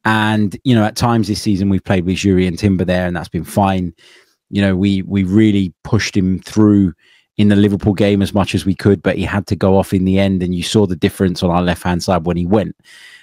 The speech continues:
And I, I look at him and I think, "You are a really, really m-, important part of this team." And, you know,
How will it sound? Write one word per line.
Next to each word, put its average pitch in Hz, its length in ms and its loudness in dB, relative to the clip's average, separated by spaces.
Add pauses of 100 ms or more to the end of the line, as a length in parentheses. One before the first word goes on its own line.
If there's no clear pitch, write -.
(200)
And 117 280 2 (540)
I, 127 60 2
I 127 140 2
look 151 240 4
at 160 60 0
him 123 140 2
and 113 80 2
I 104 80 2
think, 101 320 0 (180)
"You 113 280 4
are 107 160 4
a 104 40 2
really, 101 340 2
really 95 320 0
m-, 98 280 -4 (180)
important - 460 -4
part 90 120 2
of 76 60 -4
this 85 140 -6
team." 95 360 0 (140)
And, 95 380 0 (800)
you 110 100 2
know, 98 220 0